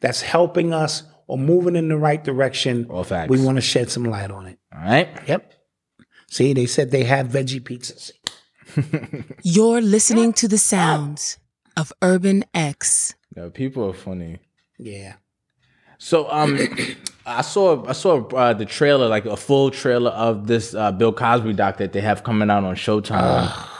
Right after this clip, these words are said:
Speaker 2: And, yo, all of, it, it's, it's hilarious. Like, all of the
Speaker 1: Usual suspects.
Speaker 2: usual suspects are in that doc. All of them. Roland Martin. This, I'm t-, I'm disappointed.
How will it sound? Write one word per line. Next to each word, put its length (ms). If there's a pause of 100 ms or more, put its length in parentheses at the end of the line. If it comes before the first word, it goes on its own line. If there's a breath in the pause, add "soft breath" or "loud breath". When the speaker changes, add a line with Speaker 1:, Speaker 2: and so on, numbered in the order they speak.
(560 loud breath)
Speaker 2:
And, 800 (220)
yo, 240 (160)
all 320
of, 160
it, 60
it's, 300
it's 140
hilarious. 440
Like, 200
all 300
of 300
the 100 (340)
Speaker 1:
Usual 400
suspects. 420
Speaker 2:
usual 260
suspects 500
are 80
in 160
that 160
doc. 420
All 180
of 120
them. 120
Roland 360
Martin. 560
This, 180 (220 loud breath)
I'm 280
t-, 160
I'm 320
disappointed. 640